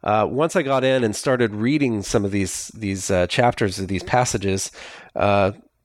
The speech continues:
it really changed my mind. And I think the overall theory of this book is what changed my mind. And, and that is because when you first start out in design, uh, it's, it's really hard to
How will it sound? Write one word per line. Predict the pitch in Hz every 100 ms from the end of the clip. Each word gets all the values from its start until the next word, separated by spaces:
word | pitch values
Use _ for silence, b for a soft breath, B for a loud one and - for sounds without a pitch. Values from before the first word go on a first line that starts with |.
| -
it | 156
really | 196 170
changed | 185 165
my | 156
mind. | 120 135 101 85 - B B B B B _ -
And | 139 143 139
I | 151
think | 143 185 175 - - _ -
the | 139 -
overall | 165 156 151 131
theory | - 160 160 135
of | 113
this | 113 -
book | 113 113
is | 117 101
what | 107
changed | - 110 101
my | 101
mind. | 101 98 90 92 -
And, | 104 101 101 85 -
and | 120
that | 151
is | 170
because | 131 120 135 123 - - B B B -
when | 120 139
you | 131
first | 214 202
start | - 165 151
out | 135
in | 131 120
design, | 107 104 104 107 110 107 _ _ _ _ _ _ _ _ - _ -
uh, | 117 107 107 -
it's, | 135 -
it's | - 127
really | 139 180 160
hard | 135 139 135
to | - 135 131 127